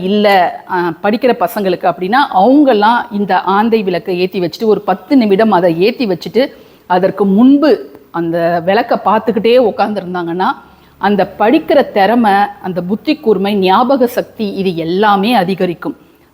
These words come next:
அதே மாதிரி, ஆ, இப்ப சுய தொழில் செய்யறாங்க இல்லையா,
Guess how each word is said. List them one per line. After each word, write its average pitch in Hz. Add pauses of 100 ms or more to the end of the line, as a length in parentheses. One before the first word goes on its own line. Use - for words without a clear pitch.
அதே 180
மாதிரி, 262 (840)
ஆ, 196
இப்ப 185
சுய 269
தொழில் 254
செய்யறாங்க 190
இல்லையா, 180